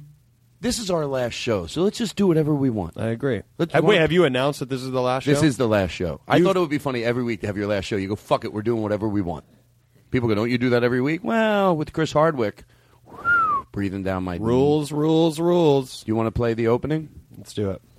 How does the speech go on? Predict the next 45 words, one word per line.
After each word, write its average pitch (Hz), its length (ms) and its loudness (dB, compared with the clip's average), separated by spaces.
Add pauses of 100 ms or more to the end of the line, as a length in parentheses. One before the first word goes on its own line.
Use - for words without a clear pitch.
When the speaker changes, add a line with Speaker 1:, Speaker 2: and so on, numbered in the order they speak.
(140)
Speaker 1:
Okay. 76 260 -10 (1160)
I 101 80 0
don't 107 140 6
think 98 140 4
we 90 80 4
even 85 140 2
have 87 120 0
that 87 140 2
ready, 95 260 2
but 71 200 -4
if - 120 -8
you 101 120 0
want 107 240 0
it, 131 100 -4
we'll 92 120 0
do 110 220 0
it. - 80 -8 (1160)
Do 120 100 4
your 135 140 6
thing, 117 240 -2
the 98 60 -4
cop 90 300 -4
that's - 200 -6
a - 20 -2
magician, 82 480 -4
while 73 100 -4
we're 78 120 -2
waiting 78 260 -2
to 76 80 -4
get 76 160 -4
the 82 120 -2
opening 76 320 -4
you 73 100 -2
were 76 40 0
doing 78 220 -2
before 76 300 -2
the 73 80 -4
Speaker 2:
Well, 143 100 0
you 165 80 4
Speaker 1:
show. - 40 2
Speaker 2:
gotta, 180 180 2
like, 127 180 0
see 175 300 -4
it, 98 160 -4
right? 104 260 -2